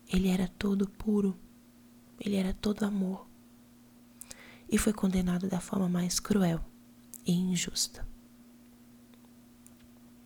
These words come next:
Mas Jesus já sabia disso.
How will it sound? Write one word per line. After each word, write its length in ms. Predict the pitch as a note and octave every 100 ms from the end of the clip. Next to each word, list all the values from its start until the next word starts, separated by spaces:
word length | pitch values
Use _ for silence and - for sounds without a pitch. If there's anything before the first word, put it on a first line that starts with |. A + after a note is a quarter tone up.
| - - - - - - - -
Mas 140 | A3
Jesus 260 | G3+ G3+ G#3+
já 120 | G3+
sabia 440 | - A3 F#3+ F#3+
disso. 520 | F#3 - - - -